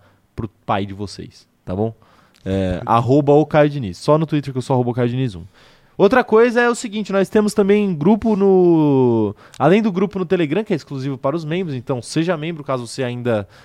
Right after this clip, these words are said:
não tenha feito isso, seja membro aqui no nosso canal do YouTube. É,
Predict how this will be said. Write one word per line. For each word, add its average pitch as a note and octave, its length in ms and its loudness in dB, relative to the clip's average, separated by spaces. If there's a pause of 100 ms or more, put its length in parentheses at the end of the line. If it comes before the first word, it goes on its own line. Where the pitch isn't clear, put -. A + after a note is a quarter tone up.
(120)
não C#3+ 300 2
tenha B2+ 300 2
feito B2+ 360 0
isso, D3+ 400 -2
seja A2+ 300 -6
membro G#2+ 240 -6
aqui G2 140 -14
no G#2+ 60 -10
nosso A2 200 -8
canal G#2+ 180 -8
do A#2+ 100 -8
YouTube. E3+ 360 -6 (640)
É, F#2+ 340 -4